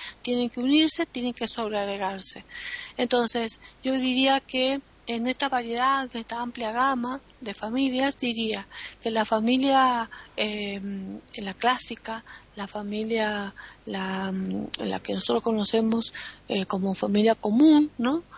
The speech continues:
Que es, eh, eh, donde está el padre y la madre con los hijos, eh, es que es la familia más estable,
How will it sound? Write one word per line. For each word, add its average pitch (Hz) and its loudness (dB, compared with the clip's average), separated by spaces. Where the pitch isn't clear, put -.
Que 208 2
es, 214 0
eh, 196 -4
eh, 190 0
donde 190 -2
está 208 2
el 208 0
padre 226 4
y - 0
la 208 -6
madre 220 0
con 214 -10
los 233 -8
hijos, 285 -4
eh, 202 -2
es 202 -4
que - -6
es 190 -8
la 202 -6
familia 214 -4
más 214 -2
estable, 294 0